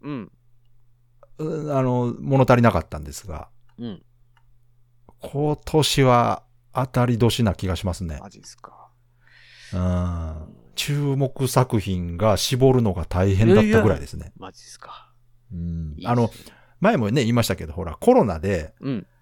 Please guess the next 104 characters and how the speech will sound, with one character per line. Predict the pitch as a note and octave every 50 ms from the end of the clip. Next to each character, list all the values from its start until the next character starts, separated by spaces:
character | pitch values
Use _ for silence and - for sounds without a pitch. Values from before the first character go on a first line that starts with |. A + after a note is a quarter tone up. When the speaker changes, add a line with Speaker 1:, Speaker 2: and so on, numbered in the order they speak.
| _ _ _ _ _ _
Speaker 2:
い | C3
ろ | C#3 D3+
い |
ろ | D3 A#2+
延 | A#2+ A#2+ B2 C3
期 | - -
な | E3 A#2+ -
っ | -
た | - -
り | E2 D#2+
と | - D#2
か、 | - - E2 D#2 D2+ - _ _
Speaker 1:
う | A2
ん。 | G#2+ F#2+ - - _ _ _ _ _ _ _ -
Speaker 2:
中 | - - A#2
止 | G#2 - - C3+
に | B2
な | G2
っ | - -
て | - -
た | - G2+ F2 D#2+ E2 - - _ _ _ _ _ _ _ -
時 | F#2+ - -
期 | - F2+
が | E2+ D#2
あ | -
っ | -
た | - A2
じ | F#2+
ゃ | D#2
な | B1 -
い |
で | -
す | - -
か。 | C#3+
Speaker 1:
う | D3 C3
ん |
う |
ん | A2+
う | G2+ G2 - F2+ - - F#3 D#2+ E2 E2
ん。 | E2+ - - - - _ _ -
Speaker 2:
あ | - F3 F#3+
れ | G3 G3
を | F#3+ F3+ - -
超 | - - G3+
え | E3
た | - - G2+
お | F#2+
か | G2+ F#2+
げ | F2 G2
で、 | E2+ F#2+
こ | - - G2+ F#2 -
う、 | -
ぐ | - F#3+
わ | E3+ F3
ー | -
っ | - - - _ -
と | -
増 | - - A#2
え | A#2
て | -
る | D3 D#3+
ん | A#2
で | E2+
す | -
ね、 | G2 F2+
今。 | D#2 C#2+ D2 - - - - - _ _ _ _
Speaker 1:
マ | - - - -
ジ | - - -
か。 | - - - - - - - - - - -
Speaker 2:
公 | - F#2 F2+ F2+
開 | - - F2 E2
作 | - - F2 - -
品 | D2+ - E2 D#2 D2+
が。 | - - - - _ _
Speaker 1:
い | - G#2
や、 | B2
い | D3
い | C3+
っ |
す | - - - -
ね。 | - - - - _ _ _ _ _ _ _ _ _ -
Speaker 2:
う |
ん。 | D#2 D#2+ D2+ C2+ - _ _ _ _ _ _ _ _ _
だ | - C#3+
か | - - C#3
ら | C#3+ C#3+ C#3 C#3 C#3
じ | A2+ A2
ゃ | F#2
な | F#2+ F#2+ G2+
い | G#2
か | G2+ F#2+
な | G#2+ C3 C#3
と | - F2
も | D#2 D#2
思 | D#2 D#2+ E2 D#2
う |
ん | D2 D2
で | -
す | - F#2 F#2+
が。 | F2 F2+
Speaker 1:
う | F2
ん。 | D#2
う | C#2+
ん。 | -